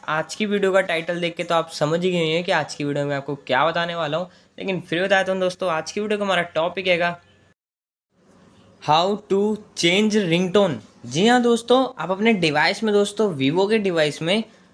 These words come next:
अपने फ़ोन की दोस्तों रिंगटोन कैसे चेंज कर सकते हैं।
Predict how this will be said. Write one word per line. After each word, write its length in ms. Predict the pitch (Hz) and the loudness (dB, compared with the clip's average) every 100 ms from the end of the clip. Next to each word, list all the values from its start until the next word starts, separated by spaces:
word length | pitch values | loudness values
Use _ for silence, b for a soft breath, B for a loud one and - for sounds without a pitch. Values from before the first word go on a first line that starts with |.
| b | b
अपने 240 | 156 214 226 | -10 -4 -4
फ़ोन 280 | - 190 196 | -2 -2 -2
की 120 | 233 | 0
दोस्तों 380 | 220 220 220 254 | 2 0 0 -2
रिंगटोन 480 | 175 170 175 233 262 | 0 0 4 4 4
कैसे 220 | 247 240 | 2 0
चेंज 300 | 208 180 170 | -4 -6 -6
कर 120 | - 139 | -4 -4
सकते 300 | - 120 117 | -4 -8 -8
हैं। 140 | 104 | -8